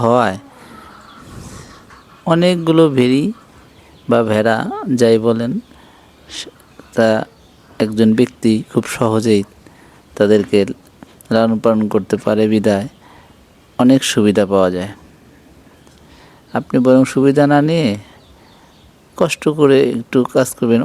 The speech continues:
অন্য অন্য জিনিস করবেন, তাতে সমস্যা কোথায়? আসসালামু আলাইকুম প্রিয় দর্শক, গ্রামের জীবনযাপন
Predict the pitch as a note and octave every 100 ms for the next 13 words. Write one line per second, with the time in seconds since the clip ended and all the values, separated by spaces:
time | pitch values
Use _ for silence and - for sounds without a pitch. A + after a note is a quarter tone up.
0 | - C3+ B2+ B2+ B2+ B2+ A#2+ - B2 B2
1 | C#3 - - _ - D#3 C3+ D3 D3 -
2 | C#3 A#2 - G2 - _ - _ - -
3 | - - - - - _ _ - _ -
4 | - _ _ - - - A#2+ B2 B2+ B2+
5 | B2+ C3 C3 C3 A#2 A2+ A2+ G#2 - A#2
6 | - - - - - A#2+ A2+ B2 B2+ A#2+
7 | B2 A#2+ A#2+ B2 A2+